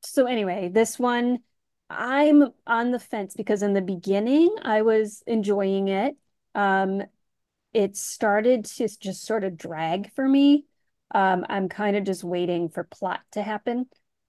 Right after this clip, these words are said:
Um, and I also prefer, like, <laughs> if you're gonna have magical powers, I'd prefer that they, like, actually have them and keep them.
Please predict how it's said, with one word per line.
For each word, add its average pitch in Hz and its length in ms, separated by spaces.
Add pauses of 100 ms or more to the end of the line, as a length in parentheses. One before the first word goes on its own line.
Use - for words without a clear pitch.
(180)
Um, 175 600 (480)
and 202 440 (200)
I 220 160
also 220 460
prefer, 202 1040
like, 180 420 (220)
<laughs> - 200
if 262 180
you're 359 120
gonna 269 320
have 214 280 (400)
magical 214 480
powers, 208 560
I'd 202 200
prefer 196 340
that 180 180
they, 180 200
like, - 300 (220)
actually 175 520 (460)
have 196 260
them 190 180
and 175 120
keep - 320
them. 175 280